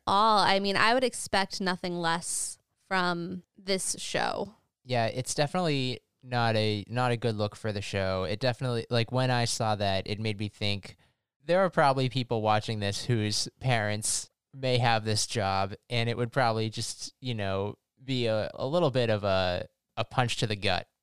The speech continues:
Speaker 1: Yeah, like, people gotta pay the bills. And the way that it, the implications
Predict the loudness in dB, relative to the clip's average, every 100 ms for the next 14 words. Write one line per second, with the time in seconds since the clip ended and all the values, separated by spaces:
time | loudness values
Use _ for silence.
0 | _ _ -6 -2 -2 -2 -8 -8 -4 -4
1 | -2 -2 0 0 0 -2 -4 -4 -2 -2
2 | 0 -2 -4 -10 -12 _ _ -6 0 2
3 | 2 0 -2 -8 -14 _ _ _ _ 2
4 | 4 4 4 4 4 2 0 -4 -4 0
5 | 4 4 4 0 -4 _ _ 2 4 6
6 | 4 0 -2 0 0 0 0 -2 -4 -2
7 | -2 -2 -4 -4